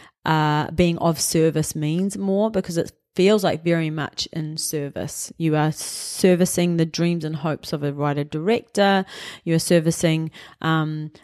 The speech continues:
literally people's kind of mortgages, maybe even, you know, a crew kind of thing. They all rely on you to get paid. So all these people kind of rely on you.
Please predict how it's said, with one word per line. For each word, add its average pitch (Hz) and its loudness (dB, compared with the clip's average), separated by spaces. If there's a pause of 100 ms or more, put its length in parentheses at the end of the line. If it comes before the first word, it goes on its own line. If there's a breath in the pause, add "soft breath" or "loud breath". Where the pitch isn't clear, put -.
literally 180 2
people's 165 0
kind 170 2
of 156 0 (640)
mortgages, 202 4
maybe 233 4
even, 233 4
you 214 4
know, 202 4
a 165 0
crew 185 2
kind 214 0
of 214 0
thing. 214 -2
They 180 4
all 214 4
rely 165 0
on 190 0
you 185 -2
to 156 -6
get - -4
paid. 190 2 (340 loud breath)
So 175 0
all 214 6
these 240 4
people - -4
kind 180 -2
of 165 -2
rely 156 -2
on 170 -2
you. 151 -4